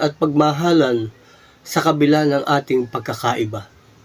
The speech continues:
Magkaisa tayo sa gitna ng pagkakaiba-iba.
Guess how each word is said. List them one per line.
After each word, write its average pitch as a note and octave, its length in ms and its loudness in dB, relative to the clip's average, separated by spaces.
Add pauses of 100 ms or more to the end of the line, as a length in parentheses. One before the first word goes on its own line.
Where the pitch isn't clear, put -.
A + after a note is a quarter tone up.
(800)
Magkaisa D#3 640 0
tayo F#3+ 560 4
sa C3+ 240 -6
gitna D3+ 400 0
ng D3 240 0
pagkakaiba-iba. D#3+ 1040 0